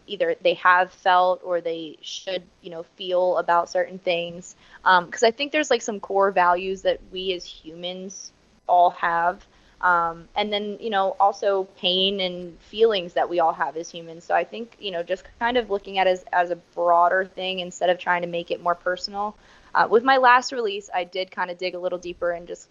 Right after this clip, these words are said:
talk about me, myself, and, like, my personal experiences. But even in that song, I still reflected it, like, on everyone.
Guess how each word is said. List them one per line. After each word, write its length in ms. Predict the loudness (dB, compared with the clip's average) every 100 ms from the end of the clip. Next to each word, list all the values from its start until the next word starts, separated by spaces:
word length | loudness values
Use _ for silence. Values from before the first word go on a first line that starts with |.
| _
talk 260 | -8 -6 -4
about 280 | -2 -2
me, 240 | -4 -12 -10
myself, 640 | -12 -8 -2 0 0 -4
and, 100 | -14
like, 160 | -12 -18
my 260 | -10 -4 -4
personal 400 | -4 -8 -8 -16
experiences. 640 | -14 -10 -10 -6 -8 -8 _ _ _ _
But 140 | -6 -2
even 280 | 0 0 -2
in 120 | 0
that 320 | 0 0 0
song, 240 | -2 -2
I 80 | -4
still 420 | -12 _ -2 0
reflected 500 | -2 -4 -8 -8 -8
it, 240 | -4 -4 -6
like, 280 | -10 -10 _ _ -4
on 180 | -4 -4
everyone. 540 | -8 -8 -20 -18 -18